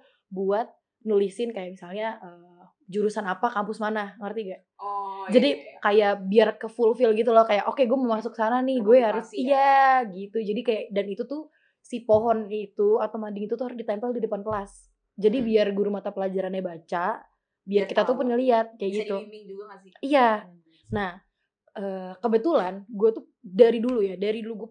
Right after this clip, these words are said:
Speaker 1: pengen banget masuk ada satu kampus negeri di Jogja.
Speaker 2: Oke.
Speaker 1: Satu kampus negeri di Jogja.
Speaker 2: Oke.
Speaker 1: Gue kayak sampai, sampai segila,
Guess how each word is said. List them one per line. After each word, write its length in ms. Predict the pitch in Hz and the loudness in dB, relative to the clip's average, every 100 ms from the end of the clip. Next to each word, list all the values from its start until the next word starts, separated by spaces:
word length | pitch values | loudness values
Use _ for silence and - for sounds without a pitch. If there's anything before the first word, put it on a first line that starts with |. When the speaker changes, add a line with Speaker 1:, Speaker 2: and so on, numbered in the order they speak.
| _ | _
Speaker 1:
pengen 240 | - 240 226 | -8 -4 -2
banget 240 | 196 214 208 | 0 -2 -4
masuk 220 | 202 - | -10 -6
ada 140 | 196 214 | -4 -4
satu 180 | 214 | -4
kampus 240 | 196 196 208 | -6 -8 -10
negeri 320 | 185 196 - - | -10 -10 -12 -10
di 220 | 202 220 | -8 -4
Jogja. 380 | 196 190 196 180 _ _ _ _ _ - | -6 -2 -4 -4 _ _ _ _ _ -20
Speaker 2:
Oke. 320 | _ 175 160 | _ -12 0
Speaker 1:
Satu 120 | 226 226 | 4 4
kampus 160 | 247 | 4
negeri 160 | 214 220 | 0 -4
di 100 | 202 | -4
Jogja. 380 | 196 196 185 - | -4 0 -2 -4
Speaker 2:
Oke. 320 | - - - | -20 -20 2
Speaker 1:
Gue 120 | 277 | 4
kayak 160 | 294 262 | 4 4
sampai, 200 | 233 220 - _ _ | 2 -2 -6 _ _
sampai 340 | - 226 226 220 | 0 0 0 -6
segila, 460 | 226 190 202 208 | -6 -6 -4 -4